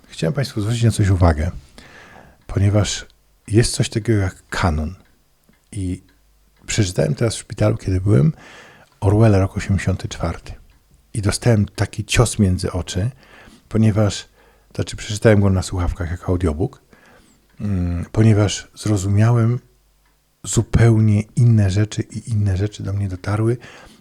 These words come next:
a czytałem tego Orwella już z pięć razy. A teraz jeszcze odkryłem rzeczy nieodkryte. I zo-, zrozumiałem pewne rzeczy. I teraz chciałem państwa namówić do pewnej rzeczy. W związku z tym, że następuje bardzo silny atak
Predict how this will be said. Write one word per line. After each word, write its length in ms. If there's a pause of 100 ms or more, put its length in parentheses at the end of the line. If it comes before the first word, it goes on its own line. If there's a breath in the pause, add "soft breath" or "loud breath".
a 80
czytałem 400
tego 240
Orwella 280
już 140
z 40
pięć 240
razy. 280 (480)
A 120
teraz 440
jeszcze 480
odkryłem 440
rzeczy 340 (420 soft breath)
nieodkryte. 520 (720)
I 80
zo-, 300
zrozumiałem 500
pewne 340
rzeczy. 280 (1500 loud breath)
I 80
teraz 320
chciałem 320
państwa 260
namówić 360
do 60
pewnej 280
rzeczy. 360
W 40
związku 260
z 40
tym, 200
że 120
następuje 640 (240)
bardzo 500
silny 400
atak 360